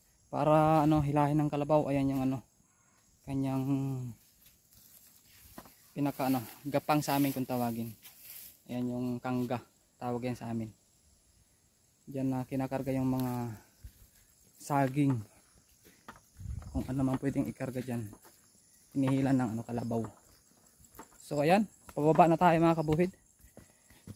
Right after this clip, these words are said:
Pababa naman tayo. Yung ating way. So, mamaya, akyat naman tayo.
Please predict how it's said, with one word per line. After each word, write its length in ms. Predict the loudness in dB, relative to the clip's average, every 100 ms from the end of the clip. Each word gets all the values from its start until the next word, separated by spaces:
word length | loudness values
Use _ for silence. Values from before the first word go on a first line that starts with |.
| _ _ -20 -20 _ -20 -20 _ _ -12
Pababa 400 | -2 0 2 4
naman 160 | 4 4
tayo. 320 | 4 2 2 -2 _ _ _ -20 -20 -20 -20 -20 -20 _ _ _ -20 _ _ _ _ -20 -20 _ -10
Yung 160 | -4 -2
ating 480 | -2 -2 0 0 2
way. 160 | 0 -2 -12 -18 -20 -20 -14 -14 _ -20 -20 _ _ -20 -20 _ _ _ -20 -20 _ _ _ -20 _ _ _
So, 160 | -2 2
mamaya, 400 | 4 6 6 4 -6 -20 -18 -12 -10
akyat 320 | -8 -8 -2
naman 160 | -2
tayo. 320 | 2 2 2